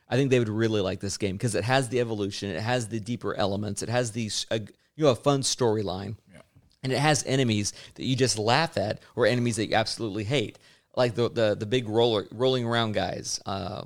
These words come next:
Speaker 2: Oh,
Speaker 1: what
Speaker 2: yeah,
Speaker 1: are they
Speaker 2: yeah,
Speaker 1: called?
Speaker 2: I for-, I forgot. Yeah, well, actually,
Speaker 1: The
Speaker 2: like,
Speaker 1: one, I can't remember the
Speaker 2: in
Speaker 1: official
Speaker 2: Street,
Speaker 1: term.
Speaker 2: in Streets of Rage one, they were firefighters.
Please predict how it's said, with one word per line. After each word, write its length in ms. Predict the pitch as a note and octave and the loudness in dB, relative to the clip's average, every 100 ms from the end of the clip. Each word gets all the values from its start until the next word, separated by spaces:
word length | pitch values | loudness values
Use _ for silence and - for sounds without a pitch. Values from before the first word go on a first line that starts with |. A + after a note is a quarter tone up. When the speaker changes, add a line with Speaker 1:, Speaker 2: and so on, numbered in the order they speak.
| - | -6
Speaker 2:
Oh, 80 | |
Speaker 1:
what 100 | C3+ | -6
Speaker 2:
yeah, 120 | A#2+ A#2 | 0 0
Speaker 1:
are 60 | |
they 100 | B2+ | 2
Speaker 2:
yeah, 80 | A2 | 2
Speaker 1:
called? 320 | G#2 G2 G2+ - | 2 2 0 -6
Speaker 2:
I 80 | |
for-, 180 | B2 - D2 | -8 -8 -8
I 100 | G3 | -8
forgot. 320 | - C#3+ C3 | -6 -6 -6
Yeah, 200 | D3 B2+ | -4 0
well, 140 | D#3+ F3+ | 4 4
actually, 340 | G#3+ G#3+ F3 | 4 0 0
Speaker 1:
The 60 | D#3 | 2
Speaker 2:
like, 100 | D3 | 2
Speaker 1:
one, 120 | - | 2
I 60 | A#2+ | -4
can't 180 | - C3 | -2 0
remember 100 | C3+ | 4
the 40 | |
Speaker 2:
in 60 | C#3+ | 4
Speaker 1:
official 260 | B2+ F#3+ - | 4 2 0
Speaker 2:
Street, 100 | - | 0
Speaker 1:
term. 100 | D3 | 0
Speaker 2:
in 40 | |
Streets 240 | - F#3 | 0 -2
of 100 | F#3+ | -2
Rage 200 | F3 C#3 | 0 -2
one, 280 | B2 C#3 C#3+ | 0 0 2
they 80 | C3 | 0
were 100 | A2 | -2
firefighters. 720 | - B2 C3 B2+ G#2+ G#2 G2 | 0 0 0 0 -4 -4 -6